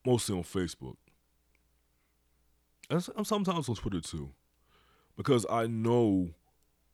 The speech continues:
what will get a rise out of people. It's fun. It's like every day is like a social experiment, social experiment for me.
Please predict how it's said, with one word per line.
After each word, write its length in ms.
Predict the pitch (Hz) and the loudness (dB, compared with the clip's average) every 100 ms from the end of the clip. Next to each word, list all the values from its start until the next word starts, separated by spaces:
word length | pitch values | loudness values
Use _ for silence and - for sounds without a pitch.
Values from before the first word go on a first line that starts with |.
| _ | _
what 120 | 92 104 | -2 -2
will 80 | |
get 160 | 95 104 | 0 0
a 60 | 95 | 2
rise 680 | 92 98 98 95 92 87 - - | 2 2 2 0 -2 -4 -10 -12
out 140 | 87 | -12
of 120 | 76 | -12
people. 420 | - 78 67 - - _ _ _ _ _ _ _ _ _ _ _ _ _ _ _ _ _ _ _ _ - | -14 -14 -16 -20 -20 _ _ _ _ _ _ _ _ _ _ _ _ _ _ _ _ _ _ _ _ -10
It's 120 | 104 | -8
fun. 300 | - - 120 | -4 0 0
It's 160 | 92 87 | 0 -2
like 160 | 104 80 | -2 -2
every 220 | - 117 | -4 -4
day 260 | 107 113 110 | 0 2 4
is 100 | 95 | 2
like 80 | 92 | -4
a 60 | |
social 400 | 92 - 104 - | -4 -2 -2 -4
experiment, 500 | 90 - 92 80 76 - _ _ _ | -8 -8 -6 -6 -8 -12 _ _ _
social 460 | - - 139 - 104 | -4 2 2 2 -2
experiment 540 | - - 101 87 85 | -2 -4 -2 -2 -6
for 120 | - | -8
me. 240 | 92 69 | -8 -10